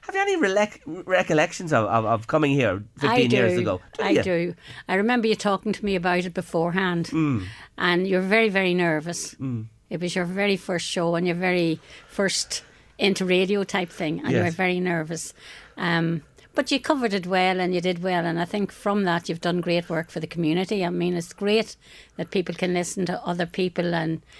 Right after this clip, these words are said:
Speaker 2: hear their views and things, and it's not always, um, information that's sad or depressing. You have good people on that gives you a bit of life and a bit of,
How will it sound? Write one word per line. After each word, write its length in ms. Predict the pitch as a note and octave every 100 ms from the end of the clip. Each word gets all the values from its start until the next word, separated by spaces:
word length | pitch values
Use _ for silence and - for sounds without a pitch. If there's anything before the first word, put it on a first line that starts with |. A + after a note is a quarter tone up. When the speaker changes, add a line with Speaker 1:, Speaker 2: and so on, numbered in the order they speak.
| - -
Speaker 2:
hear 260 | G3+ F#3
their 140 | F3 E3+
views 360 | F3 F3+ F#3
and 140 | G3+ F#3
things, 280 | F#3+ F3+
and 120 | G#3+ A3
it's 180 | G#3
not 160 | D4+ D4
always, 600 | A#3+ G#3 F#3+ F#3+ - - - - - - C4
um, 460 | F#3+ E3 E3 D#3+ F#4+ _ _ _ -
information 680 | G3+ G3+ G3 F#3+ F#3 G3 F3+
that's 440 | E3 - - - - - - -
sad 600 | - G3 F3 F3 F3 E3+
or 180 | D#3+ D#3
depressing. 640 | D3 - F3 F3+ - F#3 E3+ - - -
You 100 | G#3+
have 360 | A#3+ G#3 -
good 260 | - D4 G#3
people 320 | A#3+ A3 F#3+
on 220 | F#3 F#3
that 160 | F3+ D#3+
gives 240 | G3 E3
you 80 | F#3+
a 40 | F3
bit 160 | F3
of 180 | E3 -
life 360 | E3 F3 F3+ F#3+
and 160 | E3+
a 40 | E3
bit 160 | E3+
of, 260 | E3+ -